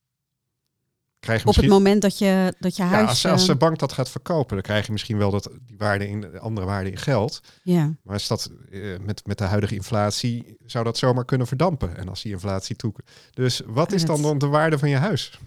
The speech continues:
Speaker 2: Dat is wel interessant.
Speaker 1: Hè, tegenover die schuld.
Speaker 2: Ja.
Speaker 1: Dat is eigenlijk best spannend, hè? Hebben we nog wel iets?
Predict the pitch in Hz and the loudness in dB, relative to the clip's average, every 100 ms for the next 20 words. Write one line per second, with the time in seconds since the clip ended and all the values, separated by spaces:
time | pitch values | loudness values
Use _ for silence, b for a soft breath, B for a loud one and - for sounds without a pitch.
0 | b b b b 208 233 - - 143 - | b b b b -4 -2 -2 -4 -6 -6
1 | - 170 233 - _ _ 107 95 - 156 | -4 -4 -6 -12 _ _ -4 -2 0 0
2 | 127 113 92 98 - 104 92 - - b | 2 0 -2 -6 -4 -2 -2 -6 -16 b
3 | b 180 190 - _ _ _ _ _ _ | b 0 0 -4 _ _ _ _ _ _
4 | _ _ _ _ _ _ _ _ _ _ | _ _ _ _ _ _ _ _ _ _
5 | _ _ _ _ _ _ _ _ _ _ | _ _ _ _ _ _ _ _ _ _
6 | - 202 208 202 - - 202 101 123 175 | -4 -2 0 0 0 0 0 0 -2 0
7 | 131 277 160 120 95 95 98 90 - | -2 -2 0 0 0 -2 -4 -6 -10